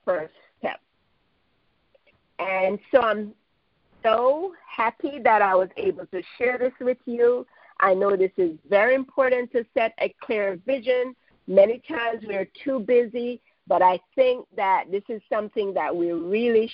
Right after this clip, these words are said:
should do. So go ahead and, you know, make that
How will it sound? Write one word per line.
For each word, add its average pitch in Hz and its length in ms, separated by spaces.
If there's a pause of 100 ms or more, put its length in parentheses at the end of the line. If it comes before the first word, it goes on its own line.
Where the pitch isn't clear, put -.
(120)
should 214 240
do. 247 340 (480)
So 180 320
go 196 160
ahead 254 340
and, 196 240 (1080)
you 196 140
know, 165 100
make 214 260
that 165 200